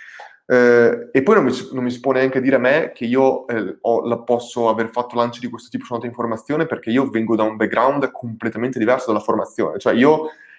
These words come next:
non ho toccato la formazione fino veramente a tre anni fa.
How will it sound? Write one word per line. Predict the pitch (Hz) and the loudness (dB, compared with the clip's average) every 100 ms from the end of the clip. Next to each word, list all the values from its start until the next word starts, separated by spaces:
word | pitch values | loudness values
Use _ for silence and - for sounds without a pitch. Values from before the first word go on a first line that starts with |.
| _ | _
non | 123 120 | 0 4
ho | 123 127 95 - - _ _ _ _ | 4 4 0 -10 -20 _ _ _ _
toccato | 135 131 - 147 147 | -10 -6 0 0 2
la | 135 | -2
formazione | 131 127 123 - 151 170 | -2 -2 -4 -4 -4 -2
fino | 165 120 113 | -2 -4 -2
veramente | 110 110 147 127 | 0 0 -2 2
a | 107 107 104 - | 4 4 2 -2
tre | - 110 110 | -8 -2 0
anni | 107 104 | 0 -4
fa. | 101 135 120 98 - | -2 2 2 0 -8